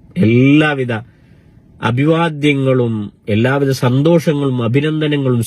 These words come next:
സപ്പോർട്ടും മുതുകാടിന്, ഗോപിനാഥ് മുതുകാട് സാറിന് അറിയിച്ചുകൊണ്ട് അവസാനിപ്പിക്കുന്നു. അസ്സലാമു അലൈക്കും വറഹ്മത്തുള്ളാഹി.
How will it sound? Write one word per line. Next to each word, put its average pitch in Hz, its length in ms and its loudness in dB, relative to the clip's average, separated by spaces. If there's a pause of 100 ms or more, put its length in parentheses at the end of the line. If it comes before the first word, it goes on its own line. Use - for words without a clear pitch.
സപ്പോർട്ടും 131 680 -2 (340)
മുതുകാടിന്, 107 600 0 (600)
ഗോപിനാഥ് 127 480 0
മുതുകാട് 110 420 0
സാറിന് 98 320 -2
അറിയിച്ചുകൊണ്ട് 92 560 -2
അവസാനിപ്പിക്കുന്നു. 85 600 -4
അസ്സലാമു 95 340 0
അലൈക്കും 85 300 -2
വറഹ്മത്തുള്ളാഹി. - 540 -10